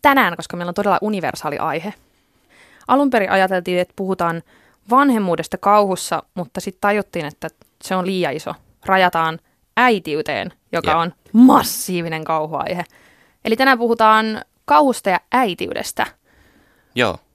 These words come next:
Speaker 2: Ja meillä on täällä kirjoitettuna tämmönen väite, että äitiys on kauhuelokuvien yleisin aihe. Tai
Speaker 1: No.
Speaker 2: ainakin yksi yleisimmistä aiheista.
Speaker 1: Mä sanoisin, että kauhuleffat kertoo seksistä, kuolemasta ja äitiydestä.
Speaker 2: Niin. Ja se, niin, ja kaikki näihin kietoutuu.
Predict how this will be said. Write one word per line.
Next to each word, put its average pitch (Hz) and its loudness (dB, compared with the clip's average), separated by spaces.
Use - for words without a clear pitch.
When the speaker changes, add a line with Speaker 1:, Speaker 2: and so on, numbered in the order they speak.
Speaker 2:
Ja 92 -8
meillä 98 0
on 87 -4
täällä 92 0
kirjoitettuna 92 -4
tämmönen 95 -4
väite, 95 2
että - -12
äitiys 92 -8
on 82 -12
kauhuelokuvien 92 -6
yleisin 82 -8
aihe. 80 -14
Tai 98 -2
Speaker 1:
No. - 2
Speaker 2:
ainakin 95 -4
yksi - -2
yleisimmistä 92 -8
aiheista. - -10
Speaker 1:
Mä 262 0
sanoisin, 262 0
että 202 -8
kauhuleffat 240 0
kertoo 170 -2
seksistä, 240 -2
kuolemasta 165 0
ja - 0
äitiydestä. - 0
Speaker 2:
Niin. 101 -4
Ja - -20
se, 87 -8
niin, 101 -4
ja 90 -8
kaikki 85 -14
näihin 82 -12
kietoutuu. 82 -10